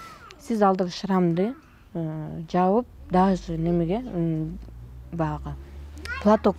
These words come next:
табыңыз или бирдеме кийиңиз, бушрам көрүнбөсүн деп, даже керкилер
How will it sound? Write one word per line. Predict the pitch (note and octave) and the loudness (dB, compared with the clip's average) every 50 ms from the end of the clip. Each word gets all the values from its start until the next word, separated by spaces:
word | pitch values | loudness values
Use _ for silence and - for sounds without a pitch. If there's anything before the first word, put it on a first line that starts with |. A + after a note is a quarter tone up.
| - | 0
табыңыз | - F3+ E3+ E3+ F3+ E3+ E3+ E3 E3 E3 D#3+ - - - | -2 0 0 0 0 0 0 0 -2 -4 -6 -8 -6 -4
или | D#3+ D#3+ F3 F3 | 0 4 4 4
бирдеме | D#3+ E3 E3+ D#3 F3 D#3 D3+ D3+ D3 D3 | 4 2 0 0 0 0 0 0 -2 -2
кийиңиз, | D#3 E3 E3+ F3 F3 E3+ E3 D#3+ D#3 D#3+ D#3+ E3 - - - - - - - - | 0 2 2 4 4 4 2 2 0 -2 -4 -6 -10 -14 -14 -12 -12 -12 -10 -4
бушрам | - E3+ F#3 - - G3+ F#3 E3+ D#3+ D#3 | -2 -2 -2 -2 -2 0 0 2 2 2
көрүнбөсүн | D#3 E3+ F3 F3+ F3 E3 D#3+ D#3+ D#3 D3+ - - - D3+ D3+ D#3 D#3 D#3 D#3 D#3 | 2 2 4 4 4 2 2 0 -2 -4 -6 -8 -4 -4 -2 -2 -2 -2 -4 -6
деп, | D#3 D#3 - - - | -6 -8 -10 -8 -4
даже | E3+ E3 E3 E3 D#3+ | -2 -2 -2 -2 -2
керкилер | D3+ E3 E3 D#3+ - - E3+ E3 E3 | 0 0 0 0 0 -2 -2 -2 -2